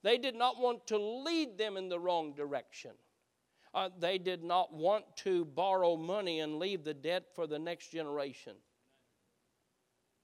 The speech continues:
It lived like that.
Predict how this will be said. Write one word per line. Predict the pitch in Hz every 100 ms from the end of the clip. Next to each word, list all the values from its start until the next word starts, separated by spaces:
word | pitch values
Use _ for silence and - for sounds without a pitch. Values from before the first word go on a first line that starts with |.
| _ _ _ _ _ _ _ _ _ _ _ _ _ _ 147
It | 147
lived | 202 151
like | 131 117 -
that. | 98